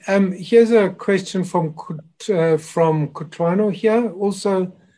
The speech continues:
don't go away, Ian. I think a lot of this is for you.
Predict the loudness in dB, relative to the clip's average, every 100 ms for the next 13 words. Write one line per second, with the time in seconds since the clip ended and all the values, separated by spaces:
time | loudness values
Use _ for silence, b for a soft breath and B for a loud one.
0 | b _ -6 -2 0 2 0 -2 -4 -4
1 | -6 -10 -4 0 0 -2 -6 -8 -12 -10
2 | -8 -2 -2 -4